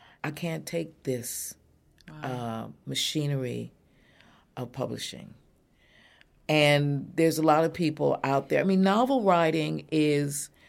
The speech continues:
Speaker 1: very particular, and there are a lot of people turning out books of fiction, and, and it's always been like this, so it's no big deal, but it's like, yes, well, I don't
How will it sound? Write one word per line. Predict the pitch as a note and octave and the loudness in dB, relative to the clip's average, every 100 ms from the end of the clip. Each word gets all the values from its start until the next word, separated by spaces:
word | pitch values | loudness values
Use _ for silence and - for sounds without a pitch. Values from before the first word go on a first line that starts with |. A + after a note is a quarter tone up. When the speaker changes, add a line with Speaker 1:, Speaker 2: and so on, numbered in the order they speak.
| - - _ - | -20 -20 _ -8
Speaker 1:
very | D3 F3 G3+ | 4 6 6
particular, | G3+ G3 G3 F3+ D3+ D#3+ C#3+ C3 C3 C3 C3+ _ _ - | 4 -4 -2 -2 -2 -2 2 2 2 -2 -8 _ _ -4
and | D3 C#3+ C#3 C#3 C#3 C#3+ - _ _ - - _ | 0 2 0 -2 -4 -8 -14 _ _ -20 -20 _
there | E3 | 6
are | E3+ | 8
a | |
lot | F#3 | 8
of | G3 | 6
people | G3+ G3 E3 D3+ - | 2 2 2 2 -2
turning | F#3+ E3+ E3 | -2 0 2
out | D3 C#3+ | 0 2
books | D#3 D#3 - | 0 0 -4
of | C#3+ | -4
fiction, | - E3+ - - C#3 B2+ B2+ - _ - - _ _ | -2 -2 -2 -4 -4 -4 -8 -12 _ -20 -20 _ _
and, | D#3+ D#3+ D3+ D3 C#3+ C#3+ C#3 - _ - | 0 4 4 2 2 -2 -6 -16 _ -4
and | F3+ F3+ | 0 0
it's | F3+ | 2
always | G3+ F#3 B2 | 4 4 4
been | A#2+ A2+ | 0 0
like | A2 A2 | -2 -2
this, | B2 A#2 | -2 -2
so | C#3 | -2
it's | C3 | -2
no | C3+ | -4
big | B2 A#2+ | -4 -6
deal, | D3 B2+ A#2+ | 0 0 2
but | B2+ - | -2 -2
it's | B2 B2+ - | -2 -4 0
like, | C3+ B2 A#2+ - - _ _ _ - - _ _ _ _ _ | 0 0 -2 -6 -20 _ _ _ -20 -20 _ _ _ _ _
yes, | - C#3+ B2 - | -4 -4 -2 -4
well, | A#2 | -6
I | A#2+ | -6
don't | - | -10